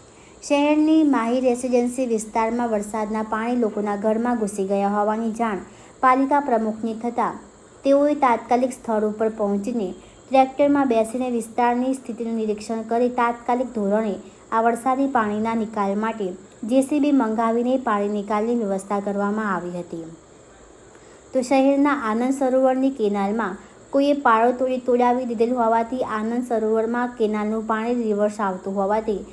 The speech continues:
આજુબાજુના સોસાયટીમાં ઘરોમાં પાણી ઘૂસી ગયા હતા, જેની જાણ સોસાયટીના રહીશોએ પાલિકા પ્રમુખને કરતા તેઓ પાલિકાની ટીમ સાથે સ્થળ ઉપર પહોંચ્યા હતા અને તાત્કાલિક ધોરણે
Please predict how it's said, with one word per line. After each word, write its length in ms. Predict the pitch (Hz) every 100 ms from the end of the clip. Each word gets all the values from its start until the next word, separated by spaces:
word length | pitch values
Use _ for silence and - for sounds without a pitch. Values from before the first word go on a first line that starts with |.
| - -
આજુબાજુના 680 | - 240 285 269 254 262 269
સોસાયટીમાં 720 | 269 254 220 226 220 240 240 240
ઘરોમાં 420 | 226 202 208 226
પાણી 300 | 220 196 202
ઘૂસી 280 | 196 185 185
ગયા 340 | 190 185 185
હતા, 260 | 190 175 170 - - -
જેની 340 | 208 247 247 269
જાણ 280 | 262 247 254
સોસાયટીના 680 | 254 233 233 226 240 240
રહીશોએ 480 | 226 202 208 208 233
પાલિકા 440 | 226 214 202 202 214
પ્રમુખને 540 | 214 202 202 202 214
કરતા 440 | 214 214 214 214 180 - - -
તેઓ 200 | 262 277
પાલિકાની 560 | 269 226 240 240 247
ટીમ 260 | 254 233 226
સાથે 360 | 226 226 220 254
સ્થળ 300 | 247 214 208
ઉપર 200 | 202 208
પહોંચ્યા 540 | 208 180 175 190 180
હતા 240 | 180 180 165 - - - -
અને 160 | 240 247
તાત્કાલિક 640 | 247 262 262 269 262 269
ધોરણે 420 | 247 220 226 233